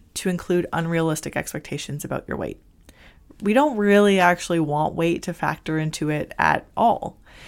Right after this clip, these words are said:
Take weight out of the equation of how you imagine your future self. Even if you want to lose weight, I hear you, but let's just remove that from the equation.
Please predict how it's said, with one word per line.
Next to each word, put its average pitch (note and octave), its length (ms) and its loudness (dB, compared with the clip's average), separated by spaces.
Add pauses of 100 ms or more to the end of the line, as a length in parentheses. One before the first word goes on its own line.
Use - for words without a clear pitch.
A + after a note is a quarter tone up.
(640)
Take A#3+ 400 0
weight G3 380 0
out E3+ 180 2
of F#3 120 0
the G3+ 100 2
equation F#3+ 640 -2
of F#3+ 180 -4
how G3+ 360 2
you G#3+ 200 0
imagine E3 420 -2
your D#3 100 -4
future D3 360 -6
self. - 440 -6 (120)
Even A#3 260 0
if B3+ 180 -4
you A#3 120 -2
want F3+ 180 0
to F3+ 60 -2
lose F3+ 320 -4
weight, D#3+ 340 -4
I E3 140 0
hear E3 260 -4
you, G3+ 340 -2 (540)
but F#3+ 220 4
let's A3 320 4
just A#3 220 0
remove E3+ 340 0
that D#3+ 200 0
from D3+ 160 -6
the D3 120 -6
equation. - 640 -8